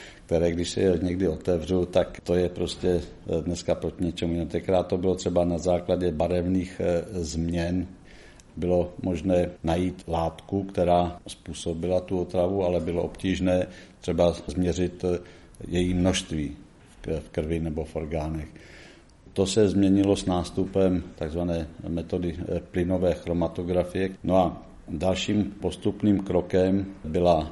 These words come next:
chromatografie, eh, s hmotnostní detekcí.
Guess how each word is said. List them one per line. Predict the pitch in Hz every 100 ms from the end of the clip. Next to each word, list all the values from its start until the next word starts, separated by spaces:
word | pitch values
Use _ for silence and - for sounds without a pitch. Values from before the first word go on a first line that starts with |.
| -
chromatografie, | - 87 90 92 95 87 85 85 92 90 90 87 -
eh, | 85 73
s |
hmotnostní | 87 85 95 82 - - 90 85 87 85 -
detekcí. | 78 85 87 - - - 73